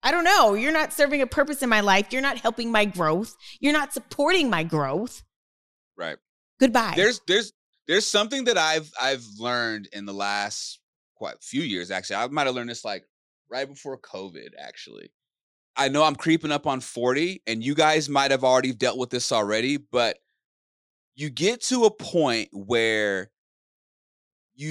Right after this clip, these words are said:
Speaker 2: you reach this point, you have a family, you have your life, and you're like, "I'm gonna decide who and what I decide to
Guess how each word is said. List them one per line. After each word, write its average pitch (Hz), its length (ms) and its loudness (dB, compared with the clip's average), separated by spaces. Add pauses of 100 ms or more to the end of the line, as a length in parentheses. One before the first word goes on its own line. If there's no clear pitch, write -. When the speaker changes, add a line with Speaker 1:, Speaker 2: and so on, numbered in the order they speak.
Speaker 2:
you 143 320 -8
reach 143 340 0
this 170 240 -2
point, 151 240 -2
you 139 100 -6
have 135 160 2
a 104 60 -10
family, 165 540 -2
you 143 100 -4
have 120 180 -4
your 104 100 -6
life, 139 420 0
and 127 60 -8
you're 127 120 0
like, 120 380 0 (840)
"I'm 208 280 4
gonna 277 160 0
decide 143 840 2
who 196 800 -4 (320)
and 120 260 -8
what 131 360 0
I 120 180 -2
decide 113 540 -2
to 110 80 -12